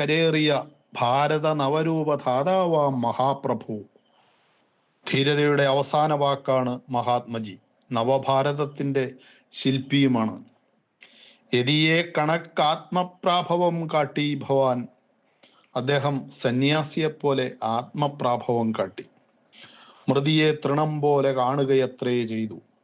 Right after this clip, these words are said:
മരണത്തെ പുല്ലുപോലെ കരുതി. ഗാന്ധിജിക്ക് മരണഭയം ഒട്ടുമില്ലായിരുന്നു എന്ന് സാരം. "ജനകോടികൾക്കെല്ലാം മാർഗദീപമാം ഭവാൻ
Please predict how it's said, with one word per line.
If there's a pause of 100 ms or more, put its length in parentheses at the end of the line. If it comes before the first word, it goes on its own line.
(680)
മരണത്തെ (140)
പുല്ലുപോലെ
കരുതി. (380)
ഗാന്ധിജിക്ക് (480)
മരണഭയം
ഒട്ടുമില്ലായിരുന്നു
എന്ന്
സാരം. (1400)
"ജനകോടികൾക്കെല്ലാം
മാർഗദീപമാം
ഭവാൻ